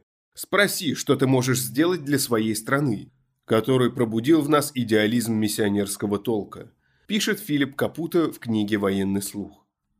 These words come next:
Однако в конечном счете миссионерские идеи превратились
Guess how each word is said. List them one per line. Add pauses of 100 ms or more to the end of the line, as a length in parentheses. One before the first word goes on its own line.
(100)
Однако
в
конечном
счете
миссионерские
идеи
превратились